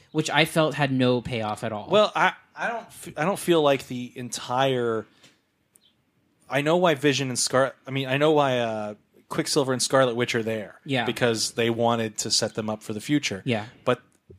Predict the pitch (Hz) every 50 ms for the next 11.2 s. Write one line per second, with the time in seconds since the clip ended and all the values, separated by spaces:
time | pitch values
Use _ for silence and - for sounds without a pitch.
0 | - - _ - 131 135 131 - - 143 143 156 143 139 135 - - 143 139 147
1 | 147 135 127 127 135 160 185 226 214 214 214 214 214 214 220 - - - - _
2 | - 131 123 127 127 123 - - 131 120 120 120 120 113 - 117 107 101 - 90
3 | - - 127 120 120 107 101 98 - _ - 135 135 - 147 139 131 - - -
4 | - - 139 120 147 143 127 135 - 131 143 139 123 135 139 135 147 170 185 190
5 | 180 160 165 170 170 156 135 - - 156 156 160 156 151 143 127 139 139 139 139
6 | 135 135 - - 139 131 127 127 127 123 123 120 - _ _ _ _ _ _ _
7 | _ _ _ _ _ _ _ _ _ _ - - - - 135 139 135 135 131 127
8 | 123 120 120 120 - _ _ _ _ - - - - 143 139 131 127 - 131 131
9 | 131 131 127 135 117 131 131 127 - - 139 139 139 127 120 117 - - 139 143
10 | 147 139 123 123 - _ _ _ _ - _ _ _ - - - 127 123 113 104
11 | - - - -